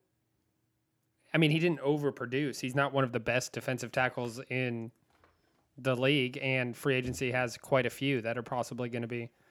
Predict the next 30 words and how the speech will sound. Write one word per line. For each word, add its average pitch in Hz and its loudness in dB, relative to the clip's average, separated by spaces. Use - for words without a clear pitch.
um, 117 -2
on 143 6
the 117 0
market. 120 2
I 127 0
just 120 -6
don't 120 -4
think 117 -4
that 120 -8
he's 120 -6
the 131 0
top 131 4
of 113 -10
the 117 -2
list, 117 -2
but 120 0
he's 120 -4
someone 120 -2
that's 117 -4
gonna 123 0
be 123 0
there. 123 2
He 127 -2
just 131 2
did 135 2
his 127 0
short, 131 0
like, 131 -2
one-year 120 2
deal, 123 0